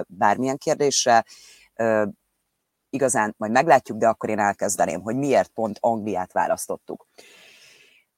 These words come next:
Pont négy éve volt, ugye, hogy kitettem pár napja, hogy fölültünk a repülőgépre, és elhagytuk, ugye, Magyarországot, akkor még olyan céllal, hogy nem tudjuk, hogy mi tulajdonképpen külföldön fogunk-e élni. Azt tudtuk, hogy szeretnénk valami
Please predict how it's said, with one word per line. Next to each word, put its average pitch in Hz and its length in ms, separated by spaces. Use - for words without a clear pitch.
Pont 185 180
négy 147 220
éve 135 220
volt, 120 280
ugye, 127 240
hogy 120 300
kitettem 117 460
pár 113 240
napja, 117 380
hogy 110 180
fölültünk 120 460
a 117 40
repülőgépre, 110 760
és 107 160
elhagytuk, 110 440
ugye, 107 120
Magyarországot, 104 760
akkor 113 280
még 113 140
olyan 110 240
céllal, 101 500
hogy 107 400
nem 110 220
tudjuk, 98 560
hogy 101 360
mi 107 280
tulajdonképpen 98 600
külföldön 104 480
fogunk-e 101 420
élni. 131 380
Azt 120 180
tudtuk, 127 400
hogy - 180
szeretnénk 98 440
valami 95 340